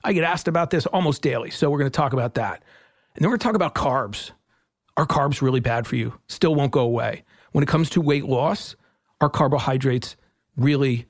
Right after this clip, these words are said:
the determining factor? And we're gonna finish up by talking about genetics and obesity, okay? Heavy topic,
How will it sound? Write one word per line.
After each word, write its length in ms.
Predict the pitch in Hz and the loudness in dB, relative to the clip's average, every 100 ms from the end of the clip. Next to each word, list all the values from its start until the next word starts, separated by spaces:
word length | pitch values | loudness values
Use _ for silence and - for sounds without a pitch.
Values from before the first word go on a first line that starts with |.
| _ | _
the 80 | - | -2
determining 520 | 131 135 147 131 120 | 0 2 0 2 0
factor? 600 | 113 - 123 - 117 - - _ _ _ _ _ | 0 -2 -2 -2 -6 -6 -12 _ _ _ _ _
And 80 | - | 0
we're 60 | 143 | 2
gonna 120 | 143 | 2
finish 380 | - 190 185 - | 2 2 2 0
up 220 | 170 165 | 0 -2
by 100 | 127 | -6
talking 360 | 117 185 190 170 | -2 0 2 2
about 420 | 151 127 120 - | 2 0 -4 -4
genetics 760 | - 127 127 147 160 - - - - | 0 2 2 0 -2 -6 -16 -14 -2
and 100 | 123 | 0
obesity, 800 | 110 107 117 110 - - - - _ _ 110 | 0 -2 -2 -2 -6 -8 -10 -16 _ _ -8
okay? 420 | 101 117 139 139 | -2 0 0 -4
Heavy 320 | - - 156 180 | -4 -2 0 2
topic, 640 | 156 147 147 147 147 - | 2 2 2 -2 -2 -12